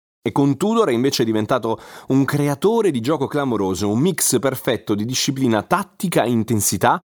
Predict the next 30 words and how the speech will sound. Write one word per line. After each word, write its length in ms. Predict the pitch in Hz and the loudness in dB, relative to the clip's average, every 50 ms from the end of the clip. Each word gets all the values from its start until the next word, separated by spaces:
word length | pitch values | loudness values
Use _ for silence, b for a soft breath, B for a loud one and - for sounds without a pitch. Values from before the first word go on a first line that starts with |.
| _ _ _ _ | _ _ _ _
che 140 | - - 135 | -2 2 2
ha 60 | 120 | 2
riequilibrato 800 | 120 127 170 214 202 - - 127 117 110 104 - 143 156 147 135 | 2 2 2 0 0 2 2 2 2 2 2 2 2 2 0 0
il 80 | 120 104 | -2 0
baricentro 560 | 101 110 101 101 90 - 127 113 87 104 98 | 0 0 -2 -2 -2 -2 -2 -2 -2 -2 -2
della 180 | 90 85 82 80 | -2 -2 -2 -4
squadra. 500 | - - - 80 - - 73 71 71 78 - _ _ _ _ 107 | -6 -6 -8 -10 -10 -10 -12 -12 -12 -12 -14 _ _ _ _ 2
La 100 | 123 143 | 2 4
Lazio 380 | 147 120 107 - - - 107 | 4 2 0 -2 -2 -2 -2
è 60 | 92 | -2
tornata 420 | - - 113 104 113 113 98 95 98 | -2 -2 -2 -2 -2 -2 -4 -4 -2
ad 60 | 95 | -2
avere 260 | 104 104 101 98 92 | 0 0 0 0 0
una 220 | 95 92 95 95 98 | 0 0 0 0 -2
sua 300 | - - - 143 160 139 | -2 -2 0 0 2 2
identità 420 | 117 107 98 85 87 85 104 92 | 2 0 0 -2 -2 -4 -4 -2
precisa, 560 | 85 90 90 - - 90 82 - - 80 80 - _ _ _ _ | -2 -4 -6 -4 -4 -6 -4 -4 -4 -4 -4 -6 _ _ _ _
trovando 720 | _ - 123 127 131 131 117 107 98 92 92 90 - - | _ -2 0 2 2 2 2 0 0 -2 -2 -2 0 0
anche 360 | 113 117 113 107 98 - 107 98 | 0 0 -2 -2 -4 -2 -2 0
eroi 220 | 107 131 131 113 | 2 2 0 0
casuali 840 | 107 120 113 101 101 113 113 120 120 110 98 95 95 95 95 90 - B B B B B | -2 -4 -4 -2 -2 0 2 2 2 0 0 -2 -2 -4 -4 -6 -6 B B B B B
come 180 | - 117 117 117 | -6 -4 -2 -2
il 80 | 110 | -2
secondo 360 | - - 113 113 127 123 120 | -2 -2 -2 0 0 0 0
portiere 400 | 104 110 107 98 - 117 110 104 | -2 -2 -4 -2 -2 0 0 0
Mandas, 720 | 104 107 104 104 104 101 120 104 101 101 - - - 110 104 | 2 0 0 0 0 0 0 0 0 -2 -2 -2 0 0 0
strepitoso 880 | 95 - - 117 113 110 98 110 101 160 165 156 135 120 113 90 98 | 0 0 0 0 0 0 -2 -2 0 2 4 4 4 2 0 -2 -4
nella 180 | 95 95 92 92 | -4 -4 -4 -4
vittoria 300 | 92 90 - 113 98 95 | -4 -4 -2 -2 -2 -2
sull'Empoli. 680 | - - 127 147 175 156 127 110 98 110 104 98 95 87 | -2 0 0 2 2 2 2 0 0 0 0 0 0 -2